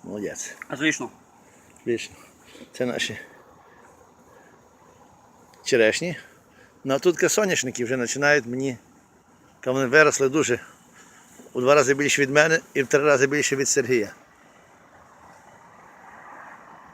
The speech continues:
Speaker 1: От соняшник починає там цвісти. Ну, але вони ще маленькі. Так.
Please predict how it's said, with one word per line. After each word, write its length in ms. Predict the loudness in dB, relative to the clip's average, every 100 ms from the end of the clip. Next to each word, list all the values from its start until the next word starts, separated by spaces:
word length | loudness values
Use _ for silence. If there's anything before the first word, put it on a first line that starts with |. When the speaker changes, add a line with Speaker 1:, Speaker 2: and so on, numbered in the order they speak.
| -20 -20 -20 -20 -20 -20 -20 -20 -20 -20 -20 -20 -20 -20 -20 -20 -20 -14
Speaker 1:
От 160 | -14 -10
соняшник 460 | -8 -8 -10 -12
починає 500 | -12 -8 -2 -2 -2 -8 -18 -20 -20 -20 -20 -20 -20 -20 -20 -20 -20 -20 -20 -20 -20 -10
там 260 | -8 -8 -14 -20 -20 -20 -20 -20 -20 -20 -20 -20 -20 -20 -20 -20 -20 -20 -20 -20 -20 -20 -20 -20 -20 -18
цвісти. 560 | -10 -8 -2 0 0 -2
Ну, 100 | -4
але 120 | -4
вони 160 | -4 -8
ще 120 | -10
маленькі. 420 | -6 -6 -6 -12 -20 -20 -20 -20 _ -20 -20 _ _ -20 -20 -20 -20 -20 -20 -20 -20 -8
Так. 200 | -8